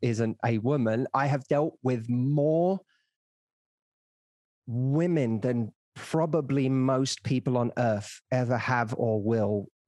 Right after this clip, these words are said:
who are grieving the fact that they have missed their moment to have their own biological children. And so I see the, um, I see the pain, the ch-, terrible, terrible pain that comes with that.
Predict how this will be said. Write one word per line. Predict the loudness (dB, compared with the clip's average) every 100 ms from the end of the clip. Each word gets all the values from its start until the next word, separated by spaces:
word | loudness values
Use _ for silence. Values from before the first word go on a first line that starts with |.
| -2
who | -2 0
are | 0 0
grieving | 0 0 0 0 0 0
the | 0
fact | 0 -2 -4 -14 -20 _ _ _ -4
that | -4 -2
they | 0 2 0 -4 _ _
have | -4 0
missed | 0 -2 -2
their | 0
moment | 2 2 0 -2 -6 _ _ _ _ _ _
to | -4
have | -2 -2 -4 -12 _ _ _
their | -2 0
own | 0
biological | 0 0 0 -2 -4 -4
children. | -2 -4 -4 -10 -12 _ _ _ _ _ _ _ _ _ _ -20 _ _ _ _ _ _ _ -2
And | 0
so | 0 0 2 2
I | 0
see | -2 -2 -2 -2
the, | -2 0 0 0 -2 -6 _ _ -10
um, | -4 -2 0 -2 -4 -10 -6
I | -4
see | 0 0
the | 0
pain, | -2 0 0 -2 -4 -6
the |
ch-, | -4 -2 -4
terrible, | -4 -2 0 0 -2
terrible | -2 0 0 0 -2
pain | 0 0 -2
that | -4
comes | -4 -4 -2
with | -4 -4
that. | -6 -6